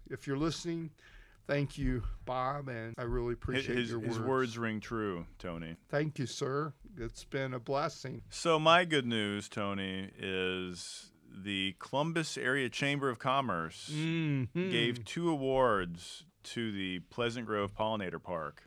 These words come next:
Speaker 1: Yep.
Speaker 2: for, um, innovation. This was
Speaker 1: Mm-hmm.
Speaker 2: like a Shark Tank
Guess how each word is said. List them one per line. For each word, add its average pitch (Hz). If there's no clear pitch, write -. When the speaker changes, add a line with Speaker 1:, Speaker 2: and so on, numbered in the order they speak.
Speaker 1:
Yep. 156
Speaker 2:
for, 98
um, 85
innovation. 127
This -
was 143
Speaker 1:
Mm-hmm. 139
Speaker 2:
like 113
a 95
Shark -
Tank 113